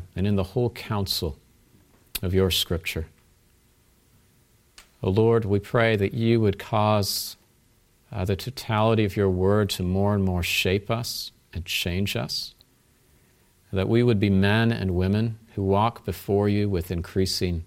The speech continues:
reverence and awe, with a holy trembling as we think of what our sin deserves, as we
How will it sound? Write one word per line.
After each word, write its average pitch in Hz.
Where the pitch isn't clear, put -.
reverence 104
and 85
awe, 85
with 92
a 82
holy 113
trembling 104
as 90
we 90
think 101
of 92
what 92
our 87
sin 110
deserves, 110
as 90
we 95